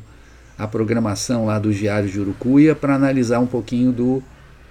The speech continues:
do Primeiras Histórias. Então, Primeiras Histórias vai ser segundas-feiras, às dezenove horas, a partir do dia cinco de dezembro. Quem tiver interessado, as informações com marcosalvito arroba gmail ponto com.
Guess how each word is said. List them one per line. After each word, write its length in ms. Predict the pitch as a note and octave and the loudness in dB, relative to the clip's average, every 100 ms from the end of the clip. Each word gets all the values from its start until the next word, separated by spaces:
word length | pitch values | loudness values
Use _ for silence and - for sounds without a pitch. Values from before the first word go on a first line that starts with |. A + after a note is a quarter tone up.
| - - | -14 -6
do 80 | |
Primeiras 440 | B2+ C#3 C3 C3 C3 | 0 2 4 2 2
Histórias. 400 | B2 - G2 G2+ | -2 -2 -2 -2
Então, 180 | A2 D3 | -2 0
Primeiras 380 | E3 E3 F#3+ | 2 4 4
Histórias 420 | E3+ - E3+ F3 E3 | 2 2 4 4 4
vai 100 | D#3+ | 2
ser 160 | - | 0
segundas-feiras, 1120 | D#3 D3 D3+ G3+ F#3 C#3+ - D#3 F3+ F3+ F3 | -2 -2 -2 0 0 0 4 6 8 6 4
às 160 | D3 C3+ | 2 0
dezenove 560 | C#3+ C3+ B2+ C#3+ B2+ | 0 2 2 2 2
horas, 560 | A#2 C3+ D3+ D#3+ C#3+ - - - - - | 4 6 6 2 0 -12 -20 -20 -20 -14
a 80 | - | -10
partir 360 | - B2 - C#3+ | -6 -6 -2 -2
do 100 | B2+ | 0
dia 160 | C3+ | 0
cinco 340 | B2+ - C3+ B2+ | 0 -2 -2 -2
de 120 | A2+ | -2
dezembro. 680 | A2 G#2 B2 C#3 D3+ D3+ D3 - - - - | 0 2 4 6 4 0 -4 -20 -20 -20 -14
Quem 120 | - B2+ | -6 -4
tiver 240 | C3 B2+ | 0 2
interessado, 840 | B2+ A#2+ A2+ A2 C3+ C#3+ C#3+ D3 - - - - - - | 2 0 -2 0 2 2 2 -2 -8 -20 -20 -20 -20 -14
as 160 | A#2 A#2+ | -6 -2
informações 640 | B2 B2 A#2+ A#2 - C3+ | 0 0 -2 -2 0 -2
com 160 | - B2+ | 0 0
marcosalvito 920 | B2 C3+ - B2 A2+ G2 B2 C3+ C#3 | 0 0 0 0 0 0 -2 0 2
arroba 420 | B2+ A2+ A#2+ B2 B2 | 2 2 2 2 2
gmail 420 | A2+ G#2+ A2 A#2 | 2 -2 -2 -2
ponto 280 | A2+ A2 A#2 | -4 -8 -8
com. 240 | G2 E2+ | -10 -14